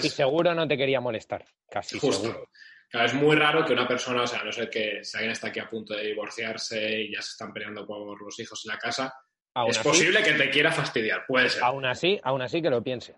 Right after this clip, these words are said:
Speaker 1: porque igual no.
Speaker 2: Sí, igual no. Eh, pero vamos, que en una pareja normal, no sé, si tu novio no te ha contestado al WhatsApp, pero lo ha leído, pues igual, hija, es que te iba a contestar y justo en ese momento le han llamado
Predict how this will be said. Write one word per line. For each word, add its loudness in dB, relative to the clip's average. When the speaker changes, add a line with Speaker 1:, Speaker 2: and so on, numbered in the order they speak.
Speaker 1:
porque -10
igual 0
no. -12
Speaker 2:
Sí, 4
igual 4
no. -6
Eh, 4
pero 4
vamos, 4
que -10
en -6
una 0
pareja -2
normal, -2
no -4
sé, -8
si -6
tu -10
novio 2
no -2
te -4
ha -6
contestado -6
al 0
WhatsApp, 0
pero -2
lo 2
ha 4
leído, 2
pues -12
igual, 2
hija, 0
es -6
que -2
te -4
iba -2
a -4
contestar -4
y -8
justo -4
en 2
ese -2
momento -2
le -4
han -4
llamado -4